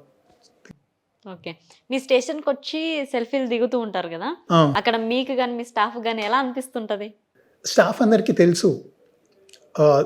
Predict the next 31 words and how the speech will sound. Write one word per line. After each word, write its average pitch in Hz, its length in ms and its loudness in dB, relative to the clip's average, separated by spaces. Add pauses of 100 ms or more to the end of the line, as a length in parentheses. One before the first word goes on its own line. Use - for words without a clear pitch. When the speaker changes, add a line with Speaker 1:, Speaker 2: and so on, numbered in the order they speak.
Speaker 2:
సార్కి 202 500 10
కూడా 226 180 6
తెలుసు, 160 400 2
సార్ 156 280 6
వాళ్ళకి 180 220 6
కూడా 190 120 10
తెలుసు. 151 400 2 (680)
ఆ, 135 340 -2 (540)
ఎస్, 147 120 0
ఎస్. - 240 -2 (160)
అంటే 165 200 4 (120)
ఎక్కడికైనా 160 400 2
బందోబస్తుకి 151 480 4
వెళ్ళినప్పుడు, 151 220 0
సార్తో 147 300 4
పాటు 147 240 2
ఉన్న 143 120 0
ఎక్కడైనా 139 320 2
ఉన్నప్పుడు, 143 380 -2 (420)
సార్ 175 280 10
పక్కన 185 220 4
ఉన్నప్పుడే 180 640 4 (120)
ఇది, 160 260 -4
ఇన్-, 143 800 -2
మల్టిపుల్ 170 360 4
సార్స్ 180 320 2 (220)
మారారు. 139 400 -2 (100)
So 175 80 -2
సార్స్ 165 320 2
ఉన్నప్పుడు 180 280 -2
కూడా, 214 200 0